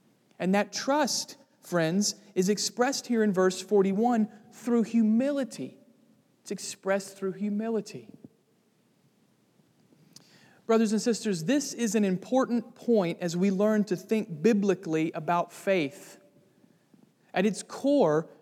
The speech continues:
true faith is always marked by the humble recognition that I cannot meet my own need. I must rely on someone other than myself for the help that I cannot provide.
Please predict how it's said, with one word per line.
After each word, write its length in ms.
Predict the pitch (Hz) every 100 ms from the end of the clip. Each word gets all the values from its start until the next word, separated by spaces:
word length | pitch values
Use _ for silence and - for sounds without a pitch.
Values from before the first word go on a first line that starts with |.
| - -
true 360 | - 262 285
faith 480 | 262 214 196 190 -
is 200 | 180 170 -
always 500 | 214 254 262 254 190
marked 640 | 202 220 202 175 - - - - -
by 200 | 185 185
the 100 | 175
humble 480 | 220 247 240 262
recognition 720 | 220 226 226 190 190 185 202 190
that 160 | 190
I 100 | 185
cannot 720 | 190 - 240 240 226 220 214
meet 340 | 185 196 214 190
my 300 | 202 202 190
own 360 | 190 196 196 175
need. 420 | 180 170 107 - - _ _ _ _ _ _ _ -
I 120 | 175
must 420 | 185 220 262 -
rely 380 | 262 226 208 214
on 160 | 190
someone 600 | 190 - 233 226 190 180 180 -
other 320 | 233 247 277
than 180 | 247 233
myself 920 | 226 220 - - 220 156 143 - - - - -
for 260 | - 240 208
the 140 | 196
help 380 | 185 233 208 -
that 140 | 190
I 200 | 185 208
cannot 580 | 226 - 240 220 190 196
provide. 600 | - 185 170 185 156 139